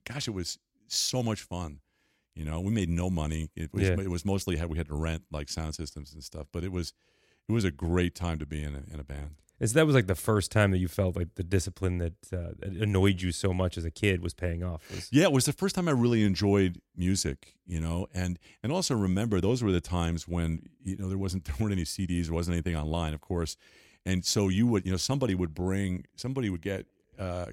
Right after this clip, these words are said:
Speaker 1: it'd be in a record store when they ma-, had a delivery of, like, the new, the new Blood and Swear, Sweat and Tears or Chicago album or something
Speaker 2: Mm-hmm.
Speaker 1: like that. 'Cause I, I, I've always loved that.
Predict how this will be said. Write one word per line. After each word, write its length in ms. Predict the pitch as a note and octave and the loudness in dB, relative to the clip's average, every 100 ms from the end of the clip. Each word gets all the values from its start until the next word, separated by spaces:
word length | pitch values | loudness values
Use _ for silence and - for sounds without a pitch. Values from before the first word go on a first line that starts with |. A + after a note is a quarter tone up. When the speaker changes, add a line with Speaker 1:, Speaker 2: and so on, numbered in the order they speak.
| A#1+ | -12
Speaker 1:
it'd 260 | B1+ A#1+ A2 | -14 -12 -6
be 100 | G#2+ | -2
in 40 | |
a 60 | F2+ | 2
record 320 | G#2 A#2 G#2 | 4 4 0
store 240 | - F#2 | 2 2
when 120 | E2+ E2 | 2 2
they 120 | E2+ | 0
ma-, 120 | F2+ | -2
had 160 | F2 F#2 | -2 -2
a 20 | |
delivery 580 | D#2+ F2 G2+ F2+ E2+ D#2+ | 0 4 4 2 0 0
of, 120 | D2+ | -2
like, 180 | D#2+ D2+ | -4 -4
the 80 | F2+ | -2
new, 320 | E2+ F2 E2 - _ _ _ _ | 0 0 -2 -6 _ _ _ _
the 80 | - | -4
new 140 | E2+ E2+ | -2 0
Blood 180 | F2 | 0
and 80 | F2 | -2
Swear, 300 | - F2+ E2+ E2 - | -4 -2 -2 -2 -8
Sweat 280 | - G2+ F#2+ | -10 -8 -6
and 200 | G#2 F#2+ | -6 -6
Tears 300 | E2 F#2+ F2 | -2 0 0
or 100 | D#2+ D#2 | -2 -4
Chicago 540 | - E2+ F2 F2 E2 | -4 0 0 2 0
album 260 | D#2+ D#2 E2+ | 0 -2 0
or 40 | |
something 140 | G#2+ G2+ | 2 2
Speaker 2:
Mm-hmm. 60 | E2 | 0
Speaker 1:
like 100 | E2+ | -4
that. 0 | |
'Cause 180 | - A2 - | -4 -6 -4
I, 60 | A#2 | -8
I, 60 | - | -2
I've 80 | A2 | 2
always 240 | C3 A#2+ | 4 4
loved 380 | F#2 G2 G2 E2+ | 4 6 4 2
that. 240 | F2 E2+ | 0 -2